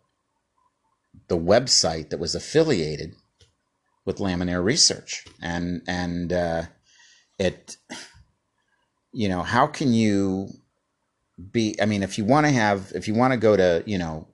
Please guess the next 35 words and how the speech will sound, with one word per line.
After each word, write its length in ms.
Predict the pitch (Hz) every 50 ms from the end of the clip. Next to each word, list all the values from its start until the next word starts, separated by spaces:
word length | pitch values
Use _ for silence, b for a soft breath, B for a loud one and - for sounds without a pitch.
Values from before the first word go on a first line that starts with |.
| _ -
simstore 1300 | - - - - 123 120 110 107 104 104 101 - - - - - 110 101 95 92 90 85 87 87 82 82
dot 320 | 82 90 90 87 80 - -
com 380 | - 98 92 87 90 92 90
or 300 | 87 85 80 78 80 76 - _ B B B B B B B B -
I'm 80 | 92 87
just 180 | 71 - -
making 220 | 85 78 - - 80
that 160 | 80 78 85
up, 300 | 85 78 - - _ -
you 80 | - 95
know, 120 | 87 82
whatever, 460 | 80 85 92 101 101 98 87 85 85
and 140 | 82 82 82
buy 160 | 85 92 95
a 100 | 92 87
product 520 | - - 104 98 92 90 90 87 - - 82
and 300 | 82 80 78 76 85 - b b b b b b b b
it 100 | - 90
either 220 | 95 95 80 85 82
works 420 | 87 95 95 92 85 - - -
or 80 | 87 82
it 80 | 78
doesn't 320 | - 95 95 92 110 110 98
work, 280 | 87 85 82 82 -
and 100 | 87 82
that's 200 | 82 78 76 -
fine. 280 | - - 123 113 98 90
But 160 | 85 92 - - _ _ b b b b b b b b b b b b _
to 120 | - 101 90
have 280 | 92 123 131 139 143
it 80 | 160 131
on 200 | 117 107 104 101
your 180 | 101 95 87 80
official, 720 | - - - - 180 175 - - 98 76 73 71 - - _ _ _ _ _ _ _ _ _ _ _ _ _ _ _ _ _ _ _ - -
uh, 500 | 90 85 85 80 76 78 71 67 -